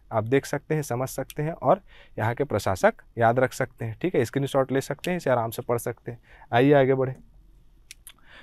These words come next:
प्रश्न नंबर ट्वेंटी थ्री है, क्वेश्चन नंबर ट्वेंटी थ्री, भारत का सबसे छोटा केंद्र शासित प्रदेश कौन सा है? ठीक है, तो याद रखिएगा लक्षद्वीप भारत का सबसे छोटा केंद्र शासित प्रदेश है।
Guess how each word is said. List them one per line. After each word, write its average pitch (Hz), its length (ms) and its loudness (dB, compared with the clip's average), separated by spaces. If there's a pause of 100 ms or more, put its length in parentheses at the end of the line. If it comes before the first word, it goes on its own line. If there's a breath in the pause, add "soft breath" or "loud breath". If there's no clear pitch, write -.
(140 soft breath)
प्रश्न 185 220 8
नंबर 214 180 6
ट्वेंटी 190 300 2
थ्री 202 260 4
है, 156 160 6 (1200)
क्वेश्चन 156 240 -2
नंबर 180 200 4
ट्वेंटी 151 320 2
थ्री, 175 380 2 (1080 soft breath)
भारत 143 540 8
का 214 220 10
सबसे 214 520 6 (140)
छोटा 180 480 12
केंद्र 185 300 6
शासित 180 360 2
प्रदेश 156 260 4
कौन 120 220 2
सा 98 140 -6
है? 82 140 -8 (540)
ठीक 185 160 0
है, 120 80 2
तो 123 100 0
याद 135 240 10
रखिएगा 165 320 4
लक्षद्वीप 156 540 2
भारत 139 340 0
का 156 120 -2
सबसे 175 360 -6
छोटा 147 360 -2
केंद्र 131 240 -2
शासित 120 420 -6
प्रदेश 117 380 -4
है। 135 60 -12